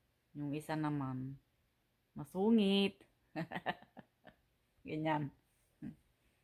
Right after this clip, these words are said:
Pero, kahit ganun, ah, ituro natin sa anak natin na, nang mag-, magmahalan sila, huwag silang magkanya-kanya, dapat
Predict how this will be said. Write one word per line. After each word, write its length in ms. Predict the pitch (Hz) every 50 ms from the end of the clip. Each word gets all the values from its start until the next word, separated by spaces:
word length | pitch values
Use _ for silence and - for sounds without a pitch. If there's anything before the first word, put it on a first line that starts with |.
| _ _ _ _ _ _ _ _ _ _ _ _ _ _ _ - - _ _ _
Pero, 640 | - 165 170 165 160 156 156 156 151 147 - - - - - - _ _ _ _ _
kahit 320 | - - 180 175 160 156
ganun, 560 | 165 170 165 160 151 151 151 156 160 - - - -
ah, 320 | 147 147 143 143 139 147 151 143 147 143 - _ _ _ _ _ _ _ _ _ _ _ _ _ _ _ _ _ _ _ _ -
ituro 400 | - - - 185 190 185 190 185
natin 480 | 180 165 214 214 170 160 160 160 156 151
sa 240 | - 160 151 151 151
anak 160 | 151 - -
natin 480 | 156 147 147 139 151 151 147 147 139
na, 80 | 139 135 131 131 135 135 135 135 135 135 135 135 131 131 - _ _ _ _ _ -
nang 200 | 143 139 139 135 135 131 131 131 131 135 135 131 127 _ _ _ _ _ _ - 147
mag-, 300 | 139 135 131 - - - _ -
magmahalan 640 | 151 147 143 165 170 175 185 196 208 214 220 214 -
sila, 560 | - 214 196 190 165 160 160 165 170 170 175 - _ -
huwag 160 | - - 151 - -
silang 540 | 151 147 143 139 143 143 143 143 143 143 143 _ _ _ _ _ _ _ _ - -
magkanya-kanya, 1040 | 160 151 - - 175 175 175 175 160 180 180 185 180 175 170 165 165 165 165 170 165 - _ _ _ _ _ _ _ _ _ _ _ _ _ _ _ _ _ -
dapat 320 | 156 156 156 - 160 151